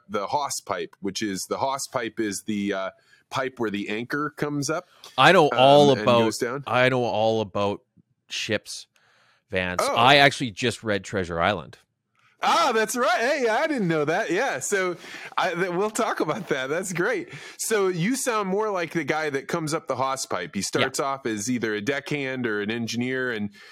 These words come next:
Speaker 1: you're just down there. An engineer in the shipping terms is, like, you're down there fixing engines. You're actually, like, uh, scrubbing out pipes, things like this.
Speaker 2: Mm-hmm.
Speaker 1: And, uh, it always, i-, in my experience, every single time there is a captain that came up the hawse pipe,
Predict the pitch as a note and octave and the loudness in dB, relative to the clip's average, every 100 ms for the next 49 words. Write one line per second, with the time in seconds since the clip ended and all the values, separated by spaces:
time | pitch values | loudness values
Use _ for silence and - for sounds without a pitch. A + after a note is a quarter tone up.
0 | - - A#2 A2+ - B2+ B2+ B2 A2+ A2+ | -12 -6 -4 -4 -4 -4 -2 -4 -4 -4
1 | B2+ C3 D3+ C3+ C3+ D#3+ D3 B2+ A2+ G#2+ | -4 -4 -4 -4 -4 -2 -2 -4 -4 -2
2 | - - D3 A#2 A#2+ B2 A#2 A2+ A2 G#2 | -4 -4 -4 -4 -4 -4 -4 -4 -4 -4
3 | G#2 G2+ A#2 A#2+ A#2 G#2+ - - - A2+ | -4 -4 -4 -4 -4 -6 -6 -6 -6 -6
4 | A2+ A#2+ F#2+ F2+ F2 A2 A2 G#2 - A2 | -4 -4 -6 -6 -4 -4 -6 -8 -6 -4
5 | G#2 G2+ F#2+ - G#2 F2+ G2 F#2+ F#2+ - | -2 -4 -8 -12 -8 -6 -6 -8 -8 -6
6 | A#2+ A2+ G#2 - - A2+ G#2 - A2 G2 | -4 -4 -8 -8 -6 -6 -8 -8 -6 -4
7 | G2 - A#2 G2 F#2 F2 - - - C#3+ | -6 -4 -6 -8 -14 -18 -20 -20 -10 -6
8 | C#3 B2+ B2+ A#2+ A#2 A#2 _ C#3 - D3+ | -4 -4 -4 -4 -6 -8 _ -18 -6 -6
9 | D#3+ - G3 G3+ C#3+ G2 F#2+ - C3 C#3+ | -4 -2 0 0 -2 -4 -6 -8 -6 -6
10 | D3 C#3 D#3 D3+ - - B2+ G#2+ G2+ - | -4 -4 -4 -6 -6 -6 -4 -4 -6 -8
11 | - F#3 F#3 F#3+ D#3+ F3+ D#3 C3+ D3 C3 | -4 -4 -2 -4 -4 -4 -4 -4 -4 -4
12 | B2 A#2 A2 G#2 - A#2+ A#2+ - F#2 F2+ | -4 -4 -4 -6 -6 -6 -6 -6 -6 -6
13 | - C3 B2+ B2+ - A2+ C3 - D#3+ D3+ | -6 -6 -6 -6 -6 -4 -6 -6 -6 -6
14 | D3 | -10